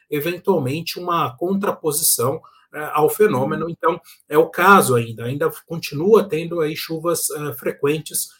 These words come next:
sobre o estado do Rio Grande do Sul. Ah, fazendo, terminando esse resumão, chuvas acima da média ainda no Nordeste, né, inclusive com ocorrência,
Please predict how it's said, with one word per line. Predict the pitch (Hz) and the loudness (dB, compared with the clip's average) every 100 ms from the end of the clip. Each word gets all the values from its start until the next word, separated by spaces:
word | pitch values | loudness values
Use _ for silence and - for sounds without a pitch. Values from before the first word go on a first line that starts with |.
| _ | _
sobre | - 156 160 | 0 2 2
o | |
estado | 165 - 160 156 | 2 2 0 -2
do | 151 | -6
Rio | 160 | -6
Grande | 151 156 160 | -2 -4 -4
do | 180 | -4
Sul. | - 208 - _ _ _ 160 | -2 -4 -8 _ _ _ 0
Ah, | 170 165 160 | 2 2 2
fazendo, | - 202 269 285 - | 4 4 4 0 4
terminando | 240 233 226 240 254 | 6 6 6 2 4
esse | 233 220 | 2 2
resumão, | 196 202 190 185 208 233 - _ _ _ | 2 2 0 0 0 0 -10 _ _ _
chuvas | - 226 202 185 | 0 4 6 6
acima | 175 - 175 | 4 2 0
da | 165 | 0
média | 147 143 143 | 0 -2 -4
ainda | 143 139 | -4 -4
no | 143 | -4
Nordeste, | 147 190 135 127 180 220 - | -4 -4 -2 0 0 -2 -6
né, | 127 | -12
inclusive | 123 135 123 151 165 | -10 -8 -6 -6 -8
com | - 160 214 | -6 -2 0
ocorrência, | 160 - 135 147 151 - 127 120 | 0 0 -2 -2 -8 -8 -6 -8